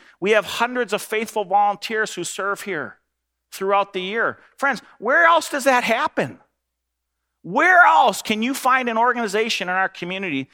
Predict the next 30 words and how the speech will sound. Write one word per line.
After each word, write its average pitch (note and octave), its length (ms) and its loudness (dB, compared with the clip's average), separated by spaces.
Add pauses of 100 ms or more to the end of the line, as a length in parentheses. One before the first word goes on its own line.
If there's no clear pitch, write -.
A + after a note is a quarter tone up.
(180)
that E3+ 140 0
has F3 320 0 (600)
hundreds D4 540 -2
of A#3+ 140 0
people D#3 540 -2 (100)
volunteering A#3 800 0
their E3+ 100 0
time, F3 640 -2 (180)
freely C#4 640 -2
giving A3+ 320 0
their G3 140 -2
money F3+ 480 -2 (160)
in F#3 100 -4
support G#3+ 460 -2
of G3+ 80 -2
a G3+ 40 -2
common G#3+ 380 -4
cause? A#3 560 -8 (1120)
It, - 140 -16 (960)
we C4 220 -2
can't D4 320 -2
<laughs> - 0 -
take - 260 -2
for G#3+ 100 -4
granted G3 440 -2
what E3 160 -6
God G3 240 0
is D#3+ 120 -6
doing F#3+ 300 -8
here. E3 280 -14